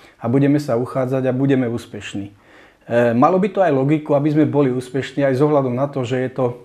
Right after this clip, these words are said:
areály a blízkosti školy. Nie len teda využívanie multifunkčného ihriska len pre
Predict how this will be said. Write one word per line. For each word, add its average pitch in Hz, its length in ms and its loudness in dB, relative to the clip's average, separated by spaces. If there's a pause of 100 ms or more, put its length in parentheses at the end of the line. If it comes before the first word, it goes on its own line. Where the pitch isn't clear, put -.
(280)
areály 147 640 2
a 113 80 -4
blízkosti 127 560 -6
školy. 113 340 -6 (640)
Nie 160 160 6
len 143 160 4
teda 135 240 2
využívanie 143 580 2
multifunkčného 135 800 -2
ihriska 127 400 -2
len 147 240 4
pre - 180 -10